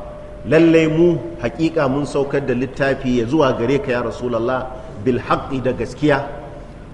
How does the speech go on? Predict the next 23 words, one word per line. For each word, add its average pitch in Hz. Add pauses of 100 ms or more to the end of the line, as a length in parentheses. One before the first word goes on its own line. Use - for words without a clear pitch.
Wato 120 (580)
an 156
tsare 160
shi 170 (220)
daga 123 (240)
cewa 143
shaidanu 139
ne 151
za 131
su -
saukar 117
da 104
shi. - (600)
Saukar 165
da 143
ake 160
ma 143
Annabi 147
sallallahu 151
alaihi 147
wasallam 147
da 135
gaskiya 170